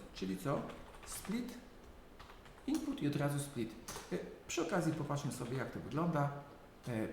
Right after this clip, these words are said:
print A. Y,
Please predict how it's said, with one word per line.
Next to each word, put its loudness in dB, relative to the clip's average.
print 4
A. 4
Y, 0